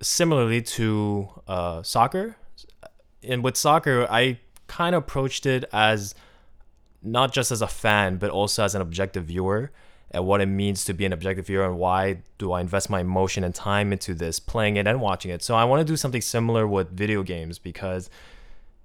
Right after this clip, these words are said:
it's not really a fad, but it's become a legitimate subculture, or even a culture on its own, because, you know, vid-,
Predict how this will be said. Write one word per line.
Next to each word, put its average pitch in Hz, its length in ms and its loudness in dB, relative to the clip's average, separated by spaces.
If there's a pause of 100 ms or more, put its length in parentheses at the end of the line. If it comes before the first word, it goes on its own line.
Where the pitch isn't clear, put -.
(320)
it's 117 160 -4
not 143 240 2
really 127 220 2
a 107 80 4
fad, 110 540 2
but 101 100 0
it's 98 140 -4
become 110 840 -2
a 98 100 -2
legitimate 95 720 -2
subculture, 90 800 -4 (280)
or 107 120 2
even 113 220 2
a 98 60 2
culture 107 380 0
on 98 160 2
its - 160 -4
own, 107 240 4
because, 98 500 -2 (400)
you 135 100 4
know, 117 320 2 (140)
vid-, 131 440 -4